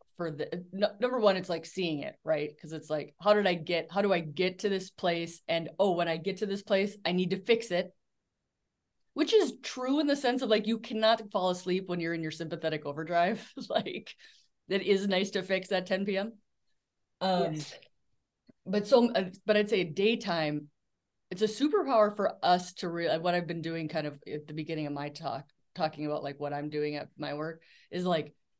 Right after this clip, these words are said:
Speaker 1: realizing you're in it instead of just re-, instead of just jumping to fix it.
Speaker 2: Mm-hmm.
Speaker 1: Can almost, like,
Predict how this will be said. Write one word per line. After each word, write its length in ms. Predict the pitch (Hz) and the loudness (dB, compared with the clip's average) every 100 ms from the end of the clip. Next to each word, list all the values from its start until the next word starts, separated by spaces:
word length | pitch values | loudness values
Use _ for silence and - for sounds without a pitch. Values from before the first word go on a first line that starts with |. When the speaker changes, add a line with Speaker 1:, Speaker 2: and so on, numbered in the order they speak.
| _ _ _ _ 180 | _ _ _ _ -10
Speaker 1:
realizing 880 | 175 220 254 262 262 254 277 269 | -2 0 4 4 4 2 0 2
you're 300 | 190 180 175 - | 2 0 -2 -2
in 200 | 180 151 | -2 -2
it 240 | - - - _ _ _ _ _ _ _ _ _ | -6 -16 -20 _ _ _ _ _ _ _ _ _
instead 380 | 208 202 220 214 | 0 2 6 6
of 100 | 220 | 6
just 220 | 220 190 | 2 0
re-, 220 | 180 196 - | 0 0 0
instead 560 | 185 185 160 - 247 | 0 0 -4 -2 0
of 80 | 254 | 0
just 240 | 202 202 170 | 0 -2 0
jumping 400 | 196 185 196 185 | 0 0 -2 -2
to 120 | 175 | -6
fix 400 | - 175 175 - | -6 -8 -8 -10
it. 220 | - - - - 226 _ _ _ _ _ - | -16 -18 -20 -14 -14 _ _ _ _ _ 2
Speaker 2:
Mm-hmm. 260 | 196 190 190 - - _ _ _ _ _ _ _ - | 6 6 4 -6 -20 _ _ _ _ _ _ _ -4
Speaker 1:
Can 120 | 220 | 0
almost, 480 | 208 196 226 233 233 | 2 2 4 2 2
like, 340 | 196 175 170 | 0 0 -2